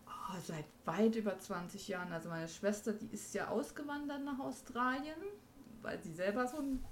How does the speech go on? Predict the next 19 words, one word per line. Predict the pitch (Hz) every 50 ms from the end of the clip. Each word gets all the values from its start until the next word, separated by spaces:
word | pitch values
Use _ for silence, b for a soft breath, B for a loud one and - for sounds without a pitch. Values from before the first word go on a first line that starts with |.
| - - -
begeisterter | 233 220 240 226 233 247 - - 285 220 226 - -
Australien-Fan | 226 220 - - - - 190 202 226 233 240 226 - 247 226 226
war. | 240 233 226 226 220
Sie | 208 208
hat | 202 - - -
gesagt, | 202 190 180 - -
dieses | 185 202 - - - -
Land | 170 175 202 208 -
muss | 214 202 202
sie | - -
einfach | - 202 208 214 214
mal | 202 202 190 185
bereisen, | 190 180 175 175 175 190 208 226 233 - 233 220
das | 214 208 -
Land | - 190 - 220
ist | - - -
bestimmt | - - - - 190 208 208
sehr | - - 170 -
toll. | - - 180 185 220 240 277